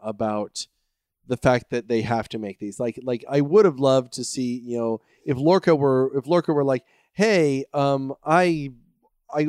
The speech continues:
I really think that we owe it to this planet because we're the ones who put 'em in danger and they're all gonna die."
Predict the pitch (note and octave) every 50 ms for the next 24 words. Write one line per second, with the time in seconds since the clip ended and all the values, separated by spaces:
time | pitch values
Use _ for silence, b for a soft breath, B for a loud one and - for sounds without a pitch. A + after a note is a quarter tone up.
0 | D#3 C#3+ D3 D3+ D3 F3 F3+ E3 D3 - D#3 D3+ C#3 - D3 C3+ B2+ _ _ D3
1 | D3 C#3 C#3+ C#3+ D3+ - C3 C3+ C#3 D3+ D3+ B2+ - - B2 B2 - - - C#3+
2 | D3 D3+ D3 C3+ B2+ A#2+ - A#2+ A#2 B2 A#2 A2 A#2 A#2 C3+ C#3+ C3+ C3 C3 A#2+
3 | A2+ - A2+ - B2+ B2 A#2 A2+ A2 A2 A#2+ C3+ D3 C#3+ B2 A#2 A2 A2 A#2+ B2
4 | B2 B2 A2+ A2+ A2 A2 G#2+ G#2 B2+ C#3 C#3 B2+ A2+ A2 G#2+